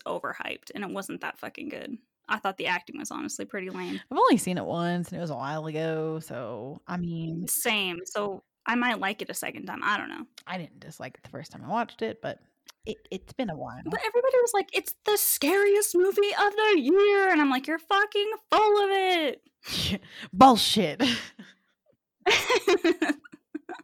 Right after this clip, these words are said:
Speaker 2: Yeah. Also, the vampire thing is, is interesting that that comes into it too.
Speaker 1: Mm-hmm. I agree.
Speaker 2: Yeah.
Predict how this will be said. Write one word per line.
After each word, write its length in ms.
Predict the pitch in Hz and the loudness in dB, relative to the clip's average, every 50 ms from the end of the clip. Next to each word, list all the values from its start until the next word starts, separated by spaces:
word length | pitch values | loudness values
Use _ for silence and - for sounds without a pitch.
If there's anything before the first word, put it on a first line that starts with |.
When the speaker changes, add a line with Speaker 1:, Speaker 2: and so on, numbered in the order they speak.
| _ - - - - - - - - | _ -16 -14 -12 -12 -12 -14 -12 -8
Speaker 2:
Yeah. 240 | - 180 170 180 - | -6 -2 -2 -2 2
Also, 300 | - - 269 285 - 392 | 4 6 6 8 8 8
the 100 | 320 233 | 8 6
vampire 500 | 180 175 147 151 180 175 170 160 151 175 | 6 4 2 0 0 -2 -2 -2 -2 -2
thing 240 | 170 - 180 175 170 | -2 -2 -2 -2 -2
is, 260 | 156 165 170 165 - - - | -2 -4 -4 -6 -8 -12 -12
is 260 | - 160 165 165 160 | -8 -6 -6 -6 -6
interesting 640 | - 160 170 160 - 175 165 156 - - 160 160 165 | -4 -4 -4 -4 -2 -4 -4 -4 -6 -8 -6 -4 -4
that 120 | 165 160 | -4 -4
that 200 | - 156 151 147 | -4 -4 -6 -4
comes 240 | - 170 165 165 156 | -4 -4 -4 -4 -4
into 300 | 156 151 156 - 160 160 | -6 -6 -6 -6 -4 -4
it 180 | 151 - - - | -4 -6 -8 -12
too. 480 | - - 151 151 151 156 156 165 170 - _ _ _ _ _ _ _ _ _ _ _ - | -10 -8 -6 -6 -4 -6 -6 -8 -10 -12 _ _ _ _ _ _ _ _ _ _ _ 0
Speaker 1:
Mm-hmm. 380 | 294 320 320 285 311 320 349 381 415 - _ _ _ _ _ - - | 2 4 4 4 4 2 2 2 -2 -6 _ _ _ _ _ -6 -4
I 200 | 294 339 359 381 | -4 -4 -4 -6
agree. 240 | 359 202 202 330 247 | -4 -4 -2 -2 -2
Speaker 2:
Yeah. 60 | - | -2